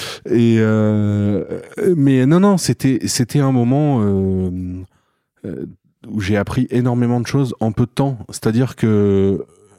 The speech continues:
euh, euh, à la limite, plus sur le côté musical que technique, en fait. Euh, Friedrich, quand tu lui joues quelque chose,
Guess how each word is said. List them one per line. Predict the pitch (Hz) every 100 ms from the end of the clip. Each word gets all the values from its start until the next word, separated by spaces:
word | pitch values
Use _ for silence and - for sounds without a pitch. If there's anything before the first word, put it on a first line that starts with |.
| _
euh, | 113 - - - - -
euh, | 92 85 73 73 73 71 69
à | 107 110
la |
limite, | 110 131 -
plus | -
sur | 123 120
le | 113
côté | 110 110 107
musical | 110 95 107 123 123
que | 110
technique, | - 95 113 110
en | 87
fait. | - - - _ _ _ _ -
Euh, | 104 92 87 87 87 87 82
Friedrich, | - 95 92 120 131 -
quand | 104 95
tu | -
lui | 95
joues | 87 107
quelque | 98 87 90
chose, | - 110 131 120